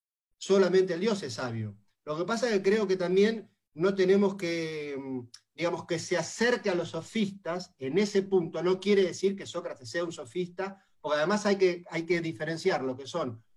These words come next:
como hacen algunos autores, los grandes sofistas, Gorgias, Protágoras, que Platón respetaba mucho, y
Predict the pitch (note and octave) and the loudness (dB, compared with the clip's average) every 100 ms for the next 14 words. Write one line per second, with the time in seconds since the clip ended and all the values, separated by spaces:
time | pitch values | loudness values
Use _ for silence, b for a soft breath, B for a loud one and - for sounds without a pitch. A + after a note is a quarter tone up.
0 | _ C3+ D3+ E3 D#3+ F3 E3 D#3+ D#3 D3 | _ -6 -6 -4 -4 -2 -2 -4 -2 -2
1 | B2 C3+ C3+ F3+ G3+ G3 F#3 D#3+ G3+ F#3+ | -2 -4 0 2 4 2 0 -2 0 0
2 | - D3+ - _ _ C3 D#3+ D#3+ - B2+ | -2 -8 -10 _ _ -2 0 0 -4 -10
3 | C3 C3+ E3 D#3+ D#3 A#2+ - A#2+ C#3 C3+ | -8 -4 -2 -2 -4 -6 -10 -8 -8 -2
4 | F3 F#3 F#3 C#3+ A#2 B2+ B2+ G3 D#3 C3 | 0 0 -2 -10 -8 -8 0 2 2 -2
5 | B2 A2 C#3+ - _ _ _ _ _ _ | -6 -8 -14 -16 _ _ _ _ _ _
6 | _ D#3 F3+ G3 | _ 0 2 2